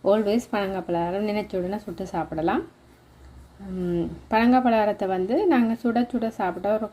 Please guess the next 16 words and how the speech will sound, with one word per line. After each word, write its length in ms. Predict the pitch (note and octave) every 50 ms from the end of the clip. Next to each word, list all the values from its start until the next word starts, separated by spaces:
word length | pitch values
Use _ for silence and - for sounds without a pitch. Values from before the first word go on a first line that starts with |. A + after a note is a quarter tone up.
| - _
கயறுற 440 | G#3+ G#3 G#3 A3 G#3+ A3 G#3 F#3+ F3+
தன்மை 300 | - G3 F#3+ F#3+ F#3+ F#3
மாதிரி 320 | F#3 F3+ E3+ F3 F3+ F3 F3
இருக்கும். 380 | E3 D#3+ D#3+ - - F3 A#3 E4+ E4 - - - - _ _ _ _ _
நல்லா 160 | G3+ G#3+ A3 G#3+ G3+ G#3
ஆறுனது 320 | G#3+ A3 G#3+ G#3+ G#3 F#3+ F#3
பிறகு 200 | - F#3 F#3+ G3
சாப்பிடணும், 600 | F#3+ - E3 D#3 - E3+ E3+ F#3 A3 B3+ B3+ B3 A3 G#3
இல்லைன்னா 380 | G3+ G3 G3 F#3 F3+ F#3 A#3 C4 B3+
அடுத்த 240 | A#3 A#3+ - - A#3+
நாள் 240 | G#3 G3 F3+ F#3 A3 A3+ - -
சாப்பிடணும். 580 | F3+ E3 E3 E3+ D#3+ D#3+ D#3 D#3 F3 A3 C#4+ - - - _ _ - - _ _ _
பிளேன் 480 | - G#3+ A3 A3+ A#3 A#3 A#3+ B3 B3+ B3 A#3+
டீயோட 400 | A3+ G#3+ G3 F#3+ F#3 F#3 F#3 A#3+ D#4+ B4 - - _ - - - - - - - _ - - _ -
பனங்காய் 340 | A3+ A3+ A3+ A3+ A3 G#3+ G#3+
பலகாரத்தை 420 | G3+ G3 F#3+ F#3+ F#3 E3 F#3+ F#3